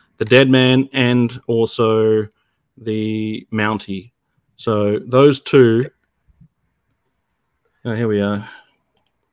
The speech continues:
Favorite Sarge wrestling match.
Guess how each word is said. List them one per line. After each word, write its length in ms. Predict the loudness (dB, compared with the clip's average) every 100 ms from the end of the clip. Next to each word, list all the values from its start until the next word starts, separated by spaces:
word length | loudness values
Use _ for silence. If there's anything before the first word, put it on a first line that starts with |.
| _ _ _ _ -16 -16 _ _ _ _ _ -2
Favorite 520 | 0 2 2 -2 -6
Sarge 600 | -2 0 0 -2 -8 -18 -8
wrestling 440 | -6 -6 -8 -8
match. 540 | -8 -8 -10 -14 -14